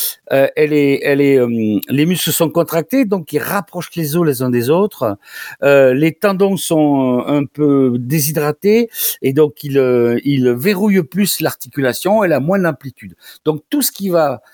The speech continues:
permettre de, d'étirer les capsules, les ligaments, les tendons, et cetera,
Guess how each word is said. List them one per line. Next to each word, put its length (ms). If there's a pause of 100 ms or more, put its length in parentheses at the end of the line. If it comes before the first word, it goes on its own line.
(300)
permettre 640
de, 400 (220)
d'étirer 1000
les 560
capsules, 800
les 280
ligaments, 880
les 240
tendons, 580
et 80
cetera, 480